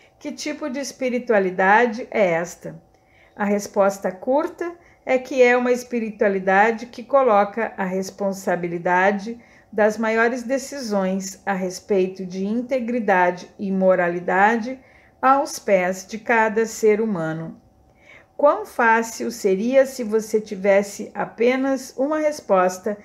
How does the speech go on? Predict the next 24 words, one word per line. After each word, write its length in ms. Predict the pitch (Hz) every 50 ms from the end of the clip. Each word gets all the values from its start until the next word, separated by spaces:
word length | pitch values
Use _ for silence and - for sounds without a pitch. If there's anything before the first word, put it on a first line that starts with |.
| - - _ _ -
de 180 | 185 190 196 190
sim 440 | 190 - - 262 269 285 302 311 - - _ _ -
ou 200 | 254 262 254 247
não. 340 | 208 175 160 156 156 160 - _ _ _ _ _ _ - - _ _ _
Aí 500 | 254 247 240 240 254 269 277 294 302 285
não 240 | 240 277 294 294 262
precisaria 840 | 294 285 269 277 - 285 262 285 302 294 277 254 240 240 247 240 -
assumir 840 | - - 196 196 196 - 202 202 196 202 214 233 254 285 285 - - - - - _ -
a 100 | - 254
responsabilidade 1300 | 240 254 254 247 247 - 262 247 240 240 - 247 233 247 247 285 294 247 220 180 175 170 170 170 - - -
por 100 | - 208
ser 380 | 202 - - - 190 185 180 180
um 80 | 185
filho 320 | 180 - - 190 190 185 180
de 100 | 175 180
Deus 540 | 175 175 180 185 196 214 233 233 - - -
que 180 | - - 269
tem 500 | 240 - - 220 190 185 190 196 208 196 - - - - - -
a 200 | - 190 185 185
sabedoria 840 | 185 - - 208 190 185 190 190 196 233 240 202 180 170 170 165 165
divina. 580 | 165 202 208 170 165 156 151 151 151 151 156 - - - - - - - - - - - - - - _ _ _ _ _ _ _ _ _ _ _ _ _ _ _ _ _ _ _ _ _ _ _ _ _ _ _ _ _ _ _ _ _ -
Pergunta 720 | 254 233 220 214 208 233 262 285 302 330 339 339 330 311
número 500 | 294 277 285 285 285 285 277 285 277 254
onze. 560 | 196 170 160 156 156 151 - - 160 - -